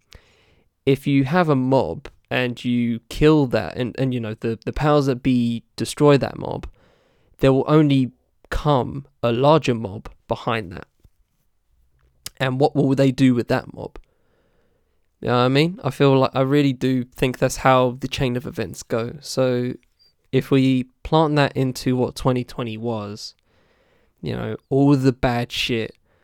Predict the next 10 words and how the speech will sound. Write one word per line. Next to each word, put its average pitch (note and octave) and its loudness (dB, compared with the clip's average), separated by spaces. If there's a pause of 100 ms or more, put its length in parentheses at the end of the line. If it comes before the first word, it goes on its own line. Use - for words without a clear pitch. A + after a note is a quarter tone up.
(220)
um, A#2 -6 (160)
loved C3 2
ones C3 2
dying A2+ -4 (100)
off, - -8 (260)
you B2 -8
know, G#2+ -8 (200)
governmental C3 2
negligence, C3 -2 (500)
um, A#1 -8